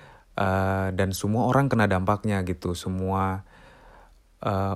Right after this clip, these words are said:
orang di belahan bumi ini, eh, merasakan imbasnya. Jadi, karena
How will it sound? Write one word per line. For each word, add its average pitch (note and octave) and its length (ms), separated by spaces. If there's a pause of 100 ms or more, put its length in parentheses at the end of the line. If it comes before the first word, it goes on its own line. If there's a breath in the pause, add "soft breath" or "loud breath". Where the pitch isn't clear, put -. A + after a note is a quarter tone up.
orang A#2 400
di A2 80
belahan G2+ 560
bumi G2+ 640
ini, A#2+ 400 (880 soft breath)
eh, G2 400
merasakan G2+ 480
imbasnya. F#2 600 (680 soft breath)
Jadi, A2 480 (960)
karena B2 180